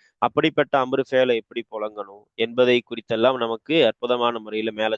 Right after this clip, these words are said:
சொன்னாங்க. இப்பொழுது கடைசியாக பார்த்த இந்த இடங்களிலெல்லாம் முஅன்னஸில், அம்ரு ஹாலிரில் பெண்பாலை குறிக்கக்கூடியதான இஜ்லிசி நீ ஒரு பெண் நுழை,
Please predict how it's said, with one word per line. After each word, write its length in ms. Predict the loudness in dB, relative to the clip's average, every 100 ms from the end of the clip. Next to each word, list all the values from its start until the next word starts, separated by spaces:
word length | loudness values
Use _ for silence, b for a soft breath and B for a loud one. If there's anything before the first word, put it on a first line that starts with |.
| -6
சொன்னாங்க. 360 | -14 -10 -10 -12 -18 _ B B B _
இப்பொழுது 420 | -8 0 2 4
கடைசியாக 640 | 4 2 0 2 4 4
பார்த்த 400 | 4 2 2 -2
இந்த 240 | -4 -2
இடங்களிலெல்லாம் 800 | 0 0 -2 -4 -4 -4 0 0 -2 _ _ _ _ _
முஅன்னஸில், 720 | -8 -4 -4 -2 -4 -4 -10 -8
அம்ரு 280 | -10 -4 -2
ஹாலிரில் 640 | 2 4 4 4 0 -2 -4
பெண்பாலை 540 | -6 -2 2 4 2
குறிக்கக்கூடியதான 1000 | 0 -8 -12 -12 -12 -8 -2 0 0 0 -4
இஜ்லிசி 760 | -8 -12 -8 -6 -8 -6 -4 -4
நீ 180 | -4 -4
ஒரு 280 | -4 -6 -8
பெண் 260 | -2 -2 -2
நுழை, 280 | -8 -2 -2